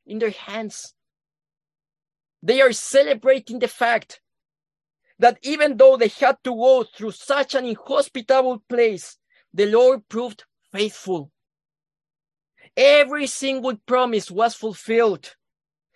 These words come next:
Salvation was attained, not because the saints were so strong, but because their God was so strong. Not because the saints were so faithful, but because their God was so faithful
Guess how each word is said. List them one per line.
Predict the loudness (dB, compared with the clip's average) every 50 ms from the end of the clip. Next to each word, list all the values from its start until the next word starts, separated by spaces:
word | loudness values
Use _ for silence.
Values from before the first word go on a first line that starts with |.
| _ -20 _
Salvation | -4 0 2 2 2 0 0 0 0 0 -2 -6 -10 -10 -8 -8
was | -6 -6 -6 -8
attained, | -10 -8 -4 -2 -2 -2 -4 -8 -16 -20 _ _ _ _ _
not | -4 0 0 0 0 0
because | -8 -8 -4 -4 -4 -4 -4
the | -10 -12
saints | -12 -6 -4 -2 -2 -2 -4 -10 -16
were | -12 -6 -4 -4 -4 -4
so | -8 -8 -4 -2 -2 -2 -2
strong, | -6 -12 -18 -12 -8 -4 -4 -2 -4 -4 -6
but | -10 -10 -10
because | -12 -12 -6 -6 -6 -6 -6 -8
their | -8 -8 -8 -8
God | -10 -6 -2 0 2 2 2 0 -2
was | -8 -10 -10
so | -10 -12 -12 -12
strong. | -12 -12 -10 -8 -8 -8 -10 -14 _ _ _ _ _ -6
Not | -2 0 0 0 -2
because | -4 -6 -2 -2 -2 -2 -2
the | -8 -10
saints | -4 0 0 0 0 -2 -4
were | -6 -6 -4
so | -4 -4 -6 -6
faithful, | -6 -6 -6 -6 -6 -6 -8 -8 -4
but | -2 -2 -4
because | -4 -6 -4 -4 -4 -2 -2
their | 0 0 0 -2
God | -2 -6 -4 -2 -2 -2 -2 -4
was | -8 -10 -8 -8
so | -8 -8 -8
faithful | -8 -6 -4 -4 -4 -4 -6 -10 -10 -10 -10 -12